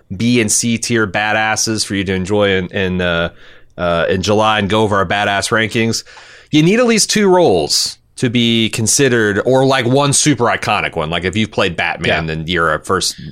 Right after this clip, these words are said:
Speaker 1: ballot Hall of Badasser. But, uh, he's now got two badass roles. I guess you would call this badass.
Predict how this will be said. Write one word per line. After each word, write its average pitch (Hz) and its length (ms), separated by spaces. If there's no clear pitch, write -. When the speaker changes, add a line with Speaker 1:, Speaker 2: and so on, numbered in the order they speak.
Speaker 1:
ballot 85 340
Hall 85 280
of 78 160
Badasser. 71 720
But, 92 320
uh, 104 640
he's 143 240
now 170 140
got 214 200
two 151 840
badass 247 920
roles. 302 600
I 151 160
guess 233 260
you 262 60
would 262 100
call 262 160
this 254 140
badass. 254 800